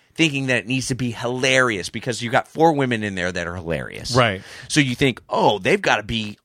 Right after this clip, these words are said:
Speaker 1: wacky and weird and everything throughout the whole movie," but that's not gonna work for this movie.
Speaker 2: Well, it's not gonna work.
Speaker 1: For the series. Because
Speaker 2: Right.
Speaker 1: technically it's another film in the series.
Speaker 2: Oh, is that what,
Speaker 1: And
Speaker 2: that's how they're kinda billing it?
Speaker 1: I think this is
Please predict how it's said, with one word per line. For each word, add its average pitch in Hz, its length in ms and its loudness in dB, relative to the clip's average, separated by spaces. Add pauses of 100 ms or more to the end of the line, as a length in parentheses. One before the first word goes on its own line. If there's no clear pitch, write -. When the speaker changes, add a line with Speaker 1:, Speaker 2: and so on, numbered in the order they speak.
(180)
Speaker 1:
wacky 151 580 -4
and 120 180 -6
weird 160 320 0
and 135 120 -4
everything 143 380 0
throughout 135 280 2
the 127 100 -2
whole 131 180 0
movie," 131 460 0 (380)
but 135 120 0
that's 139 220 4
not 135 140 2
gonna 120 120 0
work 180 360 2
for 104 100 -6
this 76 220 -8
movie. 73 360 -10 (600)
Speaker 2:
Well, 170 100 2
it's 160 120 -4
not 180 100 4
gonna 131 140 4
work. 135 440 4
Speaker 1:
For 156 80 4
the 151 80 2
series. 147 580 -2
Because - 20 0
Speaker 2:
Right. 143 300 4
Speaker 1:
technically 143 480 2
it's 135 120 -2
another 139 440 0
film 123 400 0
in 120 160 -8
the 110 80 -8
series. 95 680 -4 (220)
Speaker 2:
Oh, 151 280 6
is 139 80 4
that 160 60 6
what, 156 100 4
Speaker 1:
And 135 140 -4
Speaker 2:
that's 147 180 2
how 156 80 6
they're 143 100 6
kinda 135 200 2
billing 117 300 2
it? 98 200 -14
Speaker 1:
I 170 100 4
think 160 200 2
this 139 140 -2
is 131 180 -8